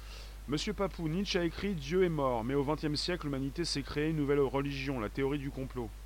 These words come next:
Or, la physique, c'est du sérieux. La théorie du complot. La physique, c'est du sérieux.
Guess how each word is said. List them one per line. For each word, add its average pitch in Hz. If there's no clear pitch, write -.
Or, 117
la 131
physique, 156
c'est 135
du 131
sérieux. 135
La 104
théorie 151
du 143
complot. 143
La 120
physique, 185
c'est 165
du 156
sérieux. 185